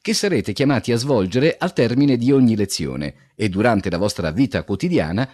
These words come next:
in base alle vostre esigenze. Per questo corso sono stati selezionati, come vedrete, ventuno presupposti. In realtà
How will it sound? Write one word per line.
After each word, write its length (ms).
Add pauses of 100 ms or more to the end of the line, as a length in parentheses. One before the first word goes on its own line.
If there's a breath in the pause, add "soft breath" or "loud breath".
(160 soft breath)
in 180
base 440
alle 220
vostre 540
esigenze. 720 (960)
Per 160
questo 260
corso 460 (280 loud breath)
sono 200
stati 400
selezionati, 760
come 300
vedrete, 520
ventuno 520
presupposti. 760 (220)
In 160
realtà 460